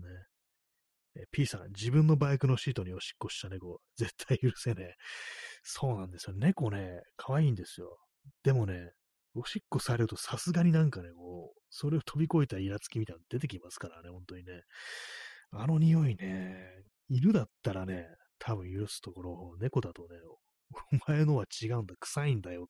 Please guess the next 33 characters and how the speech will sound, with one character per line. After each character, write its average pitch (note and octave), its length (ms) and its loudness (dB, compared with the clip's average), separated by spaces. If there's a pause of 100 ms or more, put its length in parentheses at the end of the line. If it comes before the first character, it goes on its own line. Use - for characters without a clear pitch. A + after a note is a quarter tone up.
(120)
て - 80 -14
い F2 60 -14
う F2 40 -20
ね、 E2+ 100 -20 (800)
「な G#2 140 -6
か - 160 -6
な C3 80 0
か B2 80 -6
取 A#2 160 -6
れ C#3 60 2
な A#2+ 120 0
い G2 60 -4
ん F#2 60 -8
だ F2 120 -12
よ」 E2+ 120 -12
っ - 20 -14 (120)
て - 100 -6
い - 20 -4
う F2 40 -10
ね、 F2 120 -12
も F2+ 120 -10
う - 80 -6
強 C#3+ 220 -2
烈 F3 180 0
で F3 60 4
す - 80 -8
か - 100 -8
ら E2+ 140 -12
ね、 F2 80 -16 (360)
あ F2+ 40 -16
れ F2+ 100 -12
は F2+ 100 -16
ね。 F2+ 100 -18